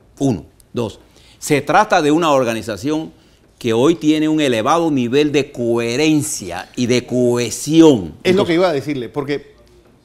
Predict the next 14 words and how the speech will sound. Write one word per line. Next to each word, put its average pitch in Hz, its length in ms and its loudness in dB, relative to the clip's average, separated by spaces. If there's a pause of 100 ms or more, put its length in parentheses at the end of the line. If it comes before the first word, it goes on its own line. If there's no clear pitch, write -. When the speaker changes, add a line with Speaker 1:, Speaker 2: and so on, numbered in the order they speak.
(160)
Speaker 2:
creo 208 280 -4
que 147 260 -12 (500)
hacía 165 760 -4
mucho 190 560 -6
tiempo 214 420 -12 (140)
que 165 140 -6
maestros 180 400 -8
y 147 80 -4
profesores 139 480 -8
no 160 80 -12
estaban 165 320 -6
sentados 139 480 -10
todos 170 340 -8
juntos 185 480 -8